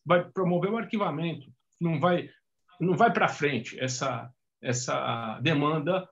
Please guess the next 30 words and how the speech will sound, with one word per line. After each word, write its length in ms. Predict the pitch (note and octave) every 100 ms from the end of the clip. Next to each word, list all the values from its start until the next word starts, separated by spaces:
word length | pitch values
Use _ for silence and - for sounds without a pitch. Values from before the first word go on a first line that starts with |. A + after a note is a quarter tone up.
| -
por 220 | A#3 F3
parte 360 | C#3+ D#3 D#3+ E3+
do 100 | F3+
advogado 640 | E3+ F3+ D#3+ C#3+ D#3 D#3+
que 280 | - F3 - _
se 300 | - - D#4+
achar 580 | B3 - - G#3+ A3
lesado 640 | G#3+ F#3+ B2+ B2+ D#3+ F3+ E3+
por 200 | E3+ D#3+
força 400 | - E3 E3+ D#3+
do, 320 | D#3+ D3+ D3
do, 220 | C#3 B2+
da 140 | B2 C#3
nova 260 | D3+ D3
lei 140 | C3+ B2+
de 80 | C3
abuso 320 | C3+ B2+ B2
de 80 | C3
autoridade 560 | B2+ C3+ C#3 C3+ C#3
aí. 160 | C#3 B2
Então, 300 | B2 E3+ F3+ - _
a 100 | E3
gente, 300 | C3 D#3 B2 D3+ C#3+
nós 260 | D3 F3
advogados, 680 | E3 C3 D3 A#2 D3+ G#3 E3+
a 140 | E3
gente 200 | D#3+ D#3+
tá 100 | -
numa 220 | G3+ G#3+ F#3+
situação 500 | - F#3 - G#3